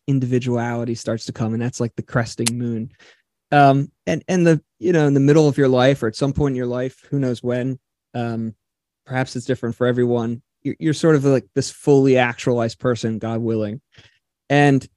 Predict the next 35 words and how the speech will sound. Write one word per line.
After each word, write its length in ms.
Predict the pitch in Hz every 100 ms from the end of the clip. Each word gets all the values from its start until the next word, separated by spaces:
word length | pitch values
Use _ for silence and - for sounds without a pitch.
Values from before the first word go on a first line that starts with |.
| _
he 100 | 151
says, 380 | 143 151 139 - _
you 80 | 170
know, 140 | 139
that 160 | 127 123 _ _ _ _ _ _ _ _ _ _ _ -
the 80 |
thing 300 | 135 - 180
that 100 | 165 139
a 40 |
lot 140 | 139
of 60 | 131
people 240 | - -
miss 400 | 123 180 156 -
is 180 | 135 123
they, 340 | 131 120 120 - -
they 80 |
hold 300 | 123 147 165
on 160 | 143 139
to 100 | 127
that, 220 | 127 127 -
and 100 | 127
then 120 | 123
that 160 | 123
starts 280 | - 127 120
to 100 | -
recede, 440 | 120 117 - 127 120
and 120 | 120
then 100 | 120
there's 160 | 117 110
a 40 |
crisis 580 | - 131 131 - 80 - -
as 160 | 117
they 120 | -
start 280 | 117 123 120
to, 240 | - 113